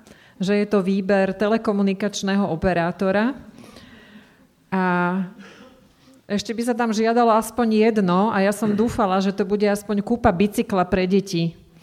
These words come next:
Ale dokonca už aj tam v podstate je to veľmi vyrovnané. A viete, prečo je to tak?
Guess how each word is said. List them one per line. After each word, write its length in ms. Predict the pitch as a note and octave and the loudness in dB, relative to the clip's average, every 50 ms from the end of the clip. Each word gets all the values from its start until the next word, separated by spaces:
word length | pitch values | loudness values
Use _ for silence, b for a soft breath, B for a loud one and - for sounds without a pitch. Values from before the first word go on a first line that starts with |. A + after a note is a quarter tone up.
| B B B B B B | B B B B B B
Ale 320 | - F3 F#3 F#3 F#3 F#3+ F#3 | -4 -2 0 2 2 0 2
dokonca 560 | F#3+ G3+ G#3 - A3+ G#3+ G#3 - A#3 G#3 - | 0 0 0 0 -2 -4 -2 -2 -2 -2 -2
už 160 | G3+ G3 - | -4 -6 -2
aj 180 | - G3+ G3+ G3 G3+ - G#3 | -2 0 -2 -2 -2 -2 0
tam 480 | G3 G3 G3 G#3 G#3+ A3+ A#3 A#3 A#3 | 0 0 0 0 0 0 -2 -2 -4
v 80 | - - | -8 -8
podstate 560 | - F#3+ F#3 - - - G3+ G3 - G3+ G3 | -6 -6 -6 -6 -4 -4 -4 -2 -2 -2 -4
je 60 | G3 G3+ | -2 -2
to 80 | G#3 | -4
veľmi 320 | F#3+ F#3+ F#3+ G3+ G#3+ A3 G#3 | -2 -2 -2 -2 -2 -2 -2
vyrovnané. 1040 | G3 G3 G3 G3+ G3+ F#3+ G3 G3 G3 G3 G3 G3+ G3+ G3+ G#3 A3 A#3 A#3 B3 A#3 - F#3 | 0 0 0 0 -2 -2 -2 -2 -2 -2 -2 -2 0 0 0 0 -2 -2 -4 -6 -6 -4
A 100 | F#3+ F3+ | -2 0
viete, 240 | G3 G3 - G#3+ | 0 0 -2 -4
prečo 320 | G#3 G3+ F3+ F#3 F3+ - G#3+ | -4 -2 -4 -4 -4 -4 -4
je 80 | G3+ | -4
to 160 | G3 G#3 G#3+ G#3 | -2 -4 -6 -4
tak? 400 | G#3 F#3+ G3+ B3+ D4 - - | -2 -2 -2 -2 -4 -6 -12